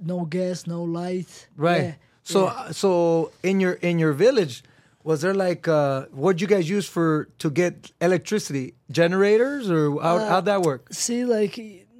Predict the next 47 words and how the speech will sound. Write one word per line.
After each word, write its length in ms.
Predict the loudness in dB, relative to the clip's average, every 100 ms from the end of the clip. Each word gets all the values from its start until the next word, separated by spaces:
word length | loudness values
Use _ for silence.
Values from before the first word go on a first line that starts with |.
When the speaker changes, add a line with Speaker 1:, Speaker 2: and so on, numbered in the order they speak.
| -14
Speaker 1:
not 440 | -8 -4 -2 -2
really 240 | -2 -4 -4
generation 760 | -4 -4 -6 -4 -4 -4 -6
because 380 | -8 -8 -8 -6
there 160 | -6 -6
was, 420 | -6 -6 -10 -12
like, 240 | -12 -12 -12
the 120 | -12
time, 360 | -8 -6 -6 -4
yeah, 200 | 0 2
like, 200 | 0 -4
some 220 | -4 -6
people, 440 | -4 -8 -4 -2 -2
yeah, 340 | 0 0 0
but, 300 | -4 -4 -4
like, 260 | -4 -6 -8
not 260 | -8 -6 -6
everybody, 760 | -6 -4 -4 -4 -4 -6 -10 _ _ _
not 200 | -8 -6
my 180 | -6 -6
family, 500 | -6 -6 -4 -4 -4
because 580 | -4 -8 -6 -6 -6 -12 -20 -20 -8
you, 120 | -4
you 280 | -4 -6 -8
need, 300 | -8 -10 -8
the 100 | -8
gas 520 | -2 0 0 -4 -8
was 220 | -8 -8 -8
problem. 480 | -10 -8 -6 -6
You, 140 | -4 -6
you, 360 | -8 -8 0
even 180 | 0 0
if 180 | -4 -4
you 100 | -4
have 180 | -2 -4
s-, 220 | -6 -12 -14
if 160 | -8
you 100 | -6
have 160 | -4 -4
money, 480 | -4 -4 -6 -8 -8
it's 180 | -4 -4
Speaker 2:
Right. 40 |
Speaker 1:
hard 220 | -2 -4 -4
to 80 | -10 -6
get 300 | -8 -8 -8
gas 280 | -6 -6
because 380 | -10 -8 -8 -8